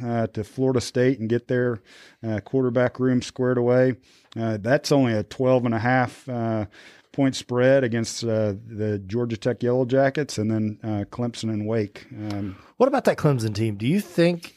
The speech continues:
Speaker 2: that Trevor Lawrence is gonna emerge immediately as the number one draft pick?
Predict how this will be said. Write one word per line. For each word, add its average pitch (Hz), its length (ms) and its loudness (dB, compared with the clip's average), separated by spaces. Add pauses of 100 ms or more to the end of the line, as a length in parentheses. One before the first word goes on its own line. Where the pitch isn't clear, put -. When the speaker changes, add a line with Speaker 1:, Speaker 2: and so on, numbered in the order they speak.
(120)
Speaker 2:
that 143 240 2
Trevor 139 360 2
Lawrence 127 380 0
is 113 120 -4
gonna 123 200 -2
emerge 113 600 0
immediately 117 640 2
as 110 140 -2
the 117 80 -4
number 107 260 -4
one 107 220 -4
draft 107 340 -6
pick? 107 180 -4